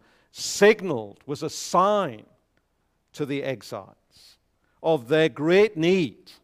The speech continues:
not for the continuing offering day after day, week after week, month after month, year after year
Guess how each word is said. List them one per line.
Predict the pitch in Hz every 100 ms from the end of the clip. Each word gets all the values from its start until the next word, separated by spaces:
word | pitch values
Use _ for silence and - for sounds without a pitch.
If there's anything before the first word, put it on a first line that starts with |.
| _ _ _ _ _ _ _ _ _ _
not | 135 170 202
for | - 151
the | 147
continuing | 147 131 - 170 160 139 131
offering | 143 151 - 127 110
day | 120 139
after | 139 120 120
day, | 123 131 110 92
week | 110 123 135
after | 117 127
week, | 120 117
month | 107 120 123
after | 120 - 117
month, | 120 113 107
year | 120 120
after | 110 107
year | 98 120 107